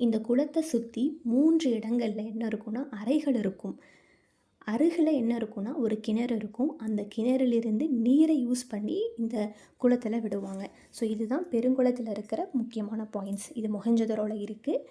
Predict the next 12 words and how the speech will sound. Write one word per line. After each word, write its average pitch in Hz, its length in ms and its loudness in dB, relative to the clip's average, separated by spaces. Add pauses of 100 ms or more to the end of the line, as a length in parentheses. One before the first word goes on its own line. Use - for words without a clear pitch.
(360)
இது 233 180 4
ஒரு 214 100 2 (100)
செவ்வக 233 460 0
வடிவம். 202 380 -2 (360)
வடபுறத்துலயும் 226 800 0 (100)
தென்புறத்துலயும் 233 720 -2
படிக்கட்டுகள் 220 640 -2
இருக்கும். 285 300 0 (140)
மூன்று 262 320 6 (100)
பக்கம் 269 280 0 (100)
அறைகள் 226 400 -2
இருக்கும். 294 300 -6